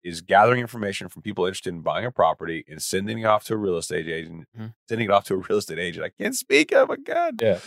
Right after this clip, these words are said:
Speaker 1: Uh, who's gonna pay that, you know, whatever monthly charge they're paying for that certain percentage of leads in that area.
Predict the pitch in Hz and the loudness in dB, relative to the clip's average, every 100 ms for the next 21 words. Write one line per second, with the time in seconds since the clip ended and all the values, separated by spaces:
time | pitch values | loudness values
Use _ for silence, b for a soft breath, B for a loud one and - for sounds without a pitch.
0 | B B 113 113 104 104 117 110 120 104 | B B 8 10 8 6 2 2 0 -2
1 | - - 113 117 117 113 _ _ 107 98 | -6 0 4 6 6 4 _ _ 0 0
2 | 92 101 107 110 107 107 110 110 - 104 | 2 4 6 4 2 0 0 -2 6 6
3 | 101 98 101 - 92 92 90 90 90 82 | 6 4 0 0 -4 -4 -4 2 2 2
4 | - 98 101 101 - 98 95 95 82 90 | 0 -2 0 -6 -4 -4 -4 -8 -6 -4
5 | 98 98 98 90 82 78 78 | -4 0 2 2 2 0 -2